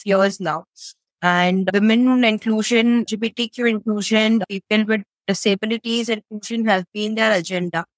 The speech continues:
Not since, uh, one year or two year, it has been a long time now. They are very particular about, uh, giving equal opportunities. They see to it that if a project is out, everybody, be it women or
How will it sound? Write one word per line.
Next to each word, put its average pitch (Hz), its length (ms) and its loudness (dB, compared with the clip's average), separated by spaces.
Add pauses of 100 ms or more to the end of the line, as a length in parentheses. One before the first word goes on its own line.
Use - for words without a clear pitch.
(300)
Not 196 200 2
since, 233 440 0
uh, 190 240 4
one 190 260 2
year 202 220 4
or 214 200 -2
two 196 160 -8
year, 185 200 0
it 180 140 -6
has 180 300 2
been 208 360 -4
a 165 140 -6
long 190 440 0 (140)
time 180 420 -4
now. 160 140 -16 (680)
They 208 80 -4
are 208 120 2
very 226 200 0
particular 254 580 0
about, 233 540 0 (180)
uh, 208 100 2 (120)
giving 247 260 0
equal 247 320 -2
opportunities. 196 1000 -4
They 208 120 0
see 220 240 -4
to 247 180 -4
it 233 180 0
that 214 280 2 (180)
if 208 180 -6
a 233 80 2
project 220 480 0 (200)
is 196 200 -4
out, 190 300 0 (120)
everybody, 226 680 0 (160)
be 233 180 0
it 254 180 -4
women 220 420 4
or 208 240 0